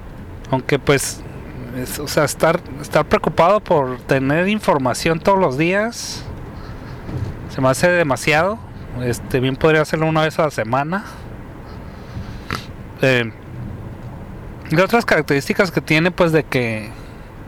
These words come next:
que ya no vi-, que ya no vive en Los Pinos. Tengo entendido que vive en su casa. No, que yo sepa, no está en Palacio de Gobierno.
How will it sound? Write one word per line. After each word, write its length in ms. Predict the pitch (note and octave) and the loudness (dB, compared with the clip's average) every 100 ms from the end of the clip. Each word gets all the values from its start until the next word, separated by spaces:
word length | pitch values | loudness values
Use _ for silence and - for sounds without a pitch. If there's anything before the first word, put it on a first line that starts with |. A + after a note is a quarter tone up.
| - - - - - - - - - | -14 -14 -14 -14 -14 -10 -8 -6 0
que 140 | E3+ | 4
ya 140 | E3 D#3+ | 4 4
no 160 | D#3+ | 4
vi-, 180 | D#3 D#3 | 2 0
que 220 | E3 C#3+ | -2 0
ya 120 | C#3 | 0
no 140 | C#3+ D3 | 0 0
vive 200 | D3 D3 | 2 2
en 80 | B2 | 0
Los 140 | G#2+ | -4
Pinos. 680 | - F#3+ G#3 G#3+ G#3+ - - | 2 2 4 2 0 -8 -12
Tengo 140 | - C#3 | -2 -2
entendido 300 | D#3 D3+ D#3+ | 2 2 4
que 140 | - | 2
vive 220 | B2+ C#3 | 2 2
en 80 | D#3+ | 0
su 140 | D#3 C#3 | -2 -2
casa. 460 | B2+ D3 - A#3 - - - - - - - - - - - - - | 0 2 0 -4 -4 -14 -14 -14 -14 -16 -16 -14 -14 -14 -14 -14 -4
No, 160 | D3 D#3+ C3+ - | -2 -2 -4 -2
que 100 | C3 | 2
yo 140 | C#3 | 4
sepa, 260 | D3+ - F3+ | 4 4 4
no 100 | F3 | 4
está 180 | E3 F#3 | 4 2
en 60 | |
Palacio 320 | D#3+ F3 D#3+ F3 | 6 6 6 4
de 60 | |
Gobierno. 500 | C3 B2+ D3+ F#3 A3 | 4 2 2 2 -2